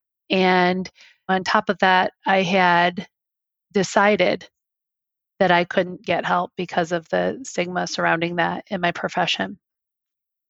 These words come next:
If I could go back and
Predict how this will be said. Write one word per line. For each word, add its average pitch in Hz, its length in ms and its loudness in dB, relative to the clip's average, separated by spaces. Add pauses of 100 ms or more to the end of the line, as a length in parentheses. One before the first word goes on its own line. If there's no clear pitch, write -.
(280)
If 247 320 4
I 196 180 4
could 202 220 -2
go 196 160 4
back 180 680 2
and 180 560 0